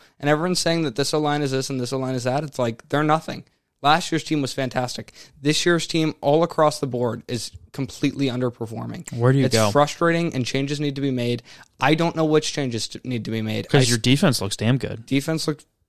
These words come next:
Speaker 1: decent, decent. Uh, Steelers were still able to move the ball, and that was
Speaker 2: Bend, don't break, right?
Speaker 1: that's not good, but, you know, um,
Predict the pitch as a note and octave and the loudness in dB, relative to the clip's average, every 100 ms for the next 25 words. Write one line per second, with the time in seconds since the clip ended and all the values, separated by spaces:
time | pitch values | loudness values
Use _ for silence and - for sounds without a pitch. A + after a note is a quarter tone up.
0 | - D3+ D#3+ E3 D#3+ - _ _ - D3 | 0 2 2 2 0 -2 _ _ -2 0
1 | C#3+ - C#3+ _ _ - - D3 C#3+ C#3 | 2 2 -2 _ _ -14 -4 4 4 4
2 | - D3 C#3+ C#3+ - C#3 C3+ C#3 C3+ C3+ | 2 0 0 -4 0 2 2 0 0 -2
3 | C3+ C3+ C3 B2+ B2 - - B2+ B2 - | -2 0 2 2 0 -4 -6 -2 -2 -2
4 | C3 A#2 B2 B2 B2 A#2+ D3 - A#2+ D3 | -4 0 2 4 4 6 4 4 2 0
5 | B2 - C3 B2+ C3 B2+ B2 A#2+ B2 A#2+ | -6 -6 -6 -4 -2 0 -2 -4 -4 -4
6 | _ _ B2 C#3 B2 A#2+ A#2+ - _ _ | _ _ -4 -2 0 -2 -4 -8 _ _
7 | _ _ - A#2+ A#2+ A#2+ A#2 A2+ A2+ A2 | _ _ -6 -2 0 0 0 -2 -4 -6